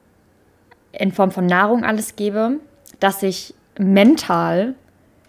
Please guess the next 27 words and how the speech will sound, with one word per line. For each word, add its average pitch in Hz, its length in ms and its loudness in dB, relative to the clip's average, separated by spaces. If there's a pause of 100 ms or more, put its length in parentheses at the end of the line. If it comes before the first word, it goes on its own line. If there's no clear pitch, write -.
(220)
wirklich 214 540 0 (260)
angefangen 208 500 0
habe, 175 220 -4
meinen 170 300 -2
Weg 202 300 2
zu 185 180 -8
gehen. 165 420 -8
Also 175 180 -4
sprich, - 460 -4 (340)
auch 185 240 0
da 202 520 -2 (380)
mich 190 240 -2
losgelöst 202 640 -4
habe 180 220 -6
von, 175 360 -8 (140)
wie 180 520 -2
andere 196 380 2
mich 175 180 -4
sehen 170 400 -4
wollen 202 540 2
oder 175 500 -2
wie 170 220 -8
andere 180 340 -2
denken, 185 600 -2
mein 175 220 -2
Weg 196 280 0
hat - 220 -6